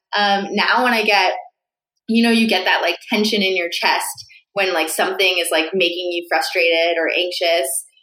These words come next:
I, like, take a moment and I'm like, "Okay, is this a story or did this actually happen?" Uh, and allowing myself to distinguish between, "No, that's just, like,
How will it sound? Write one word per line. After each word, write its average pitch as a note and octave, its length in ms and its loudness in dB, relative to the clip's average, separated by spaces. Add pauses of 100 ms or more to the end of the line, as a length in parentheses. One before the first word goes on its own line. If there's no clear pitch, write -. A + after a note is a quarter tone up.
(100)
I, F3+ 120 2
like, E3+ 260 0 (160)
take G#3 160 2
a G3 60 2
moment F#3 340 0
and E3+ 180 -2
I'm E3+ 80 -4
like, E3+ 180 -2 (140)
"Okay, F#3+ 360 -2 (320)
is G3+ 180 -2
this D4 240 -2
a - 20 -4
story D#4 720 2
or G#3 520 2
did A3+ 220 0
this C4+ 200 0 (260)
actually G#3 500 0 (100)
happen?" G3 640 -4 (420)
Uh, F3 220 2 (100)
and F#3 260 0 (160)
allowing F#3 340 4
myself F3+ 380 0
to F#3 60 0
distinguish F3+ 540 -2
between, F3+ 240 -10
"No, D3+ 240 0
that's D#3 220 0
just, G#3 160 -6
like, A#3+ 100 0